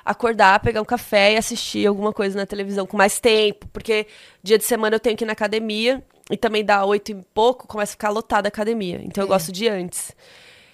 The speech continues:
Speaker 1: Ou, né, mais perto da hora do almoço, se eu não conseguir. Mas aí, se eu vou na hora do almoço, já atrapalha meu,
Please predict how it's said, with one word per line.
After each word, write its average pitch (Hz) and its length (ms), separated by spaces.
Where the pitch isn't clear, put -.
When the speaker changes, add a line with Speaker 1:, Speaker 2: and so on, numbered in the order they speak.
Speaker 1:
Ou, 208 280
né, 214 160
mais 208 180
perto 214 260
da 214 60
hora 208 100
do 202 80
almoço, 214 480
se - 160
eu 202 280
não 202 100
conseguir. 208 420
Mas 196 160
aí, 214 80
se 202 80
eu 226 60
vou 240 80
na 247 80
hora 240 80
do 226 60
almoço, 240 320
já 247 60
atrapalha 269 440
meu, 262 320